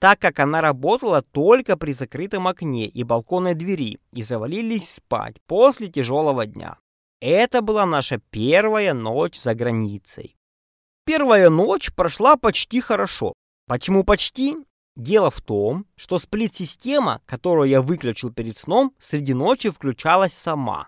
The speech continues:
Да ещё и два раза. Причём включалась она очень странно. Холодным воздухом не дуло, однако её заслонка постоянно поворачивалась на триста шестьдесят градусов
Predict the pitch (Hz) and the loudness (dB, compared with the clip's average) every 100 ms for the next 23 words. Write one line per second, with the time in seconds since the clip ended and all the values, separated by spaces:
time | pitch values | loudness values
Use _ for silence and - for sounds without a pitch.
0 | - 147 156 143 - 285 330 202 131 196 | -12 0 2 2 2 4 4 2 6 6
1 | 233 143 98 - - _ _ _ - 254 | 8 6 2 -4 -18 _ _ _ -2 0
2 | - 170 120 101 - _ - 156 - 226 | 0 2 2 0 -8 _ -4 -4 0 4
3 | 302 285 - 160 131 - 196 220 247 226 | 6 4 2 -2 -2 4 4 4 0 -4
4 | - 123 82 - - _ _ _ - 175 | -6 -8 -8 -10 -20 _ _ _ -4 0
5 | 262 269 190 160 185 160 147 151 165 196 | 2 4 2 4 2 0 -2 0 2 0
6 | 135 117 104 104 175 220 - 190 180 156 | 0 -4 -2 0 -2 -2 0 2 4 2
7 | 98 98 107 113 147 185 165 165 - 180 | 2 -2 -10 -8 -2 2 2 0 -4 0
8 | 262 269 131 - 135 - 131 147 220 240 | 2 2 -2 -4 -6 -4 0 4 4 4
9 | 226 190 147 131 143 190 - 240 233 233 | 0 0 0 0 2 0 -2 -4 -2 -2
10 | - 151 139 143 214 240 202 170 151 143 | -6 -10 -8 -8 -4 -2 -2 -2 -6 -6
11 | - 185 180 185 190 123 107 - | -4 -6 -2 2 4 4 0 -18